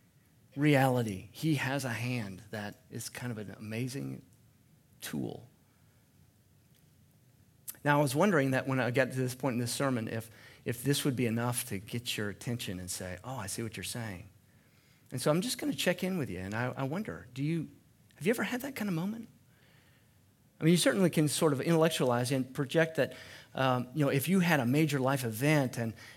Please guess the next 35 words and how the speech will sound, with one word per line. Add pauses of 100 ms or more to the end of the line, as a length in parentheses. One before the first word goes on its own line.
and
suddenly,
all
of
a
sudden,
you're
just
glad
to
be
alive,
and
it's
like,
it
doesn't
matter
what's
on
the
calendar,
it
doesn't
matter,
you
have
all
these
issues
and
all
these
tangles,
but